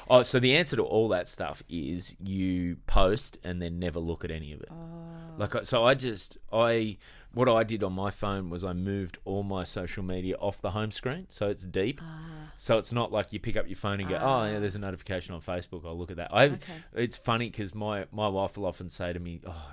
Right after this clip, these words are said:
Speaker 1: yeah, so-and-so, this happened to." And it, it'll often be co-, comedy friends of mine have
Speaker 2: Oh.
Speaker 1: posted that she's friends with as well.
Speaker 2: Oh, right.
Speaker 1: And she'll go, "Oh, yeah, so-and-so, this happened to so-and-so." I'm like, "Oh, what?"
Speaker 2: Yeah.
Speaker 1: She's like, "Oh,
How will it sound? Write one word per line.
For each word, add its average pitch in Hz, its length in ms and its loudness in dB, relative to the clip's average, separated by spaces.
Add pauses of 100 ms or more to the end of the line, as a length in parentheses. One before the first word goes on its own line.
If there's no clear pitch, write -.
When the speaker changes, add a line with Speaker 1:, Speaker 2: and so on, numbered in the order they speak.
Speaker 1:
yeah, - 200 -6
so-and-so, 87 600 -6
this 78 220 -12
happened 78 340 -4
to." 87 240 -12
And 107 180 -4
it, - 120 -8
it'll 120 320 2
often 135 240 0
be 92 240 -6
co-, - 220 -14
comedy 104 280 -4
friends 87 320 -8
of 78 80 -12
mine 71 360 -12 (480)
have 135 120 -6
Speaker 2:
Oh. 170 40 -12
Speaker 1:
posted 92 400 -4
that 92 120 -4
she's 107 280 -2
friends 90 260 -6
with 85 160 -10
as 78 140 -12
well. 104 240 0 (120)
Speaker 2:
Oh, 180 40 -8
right. 180 220 -10 (380)
Speaker 1:
And 110 140 -6
she'll 113 140 -2
go, 104 160 0
"Oh, 123 100 4
yeah, 123 200 2
so-and-so, 135 520 -2
this 107 220 -2
happened 117 260 4
to 87 60 -8
so-and-so." 113 340 -6
I'm 95 140 -6
like, 101 160 -2
"Oh, 90 100 -4
what?" 120 300 0 (280)
Speaker 2:
Yeah. 190 180 -4
Speaker 1:
She's 127 100 -2
like, 131 120 6
"Oh, 101 220 2